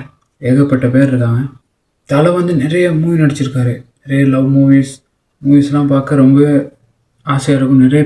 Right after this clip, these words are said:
பேர் அவர் மூவியை விரும்பி பார்ப்பாங்க. நிறைய ஹிட்ஸ் மூவி கொடுத்துருக்காரு. நூறு கோடிக்கு மேல வசூல் பண்ணி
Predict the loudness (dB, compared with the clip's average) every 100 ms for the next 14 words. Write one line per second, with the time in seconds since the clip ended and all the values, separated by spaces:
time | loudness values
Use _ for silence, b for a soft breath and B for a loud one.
0 | 0 -4 -6 _ _ _ _ _ _ _
1 | -2 0 0 0 2 0 -2 -4 _ -2
2 | 0 2 0 -2 -2 -8 -6 -8 -2 0
3 | -2 -4 -4 0 2 0 -2 -2 -4 -6
4 | -8 -4 0 0 2 0 0 0 0 2
5 | 0 0 0 0 0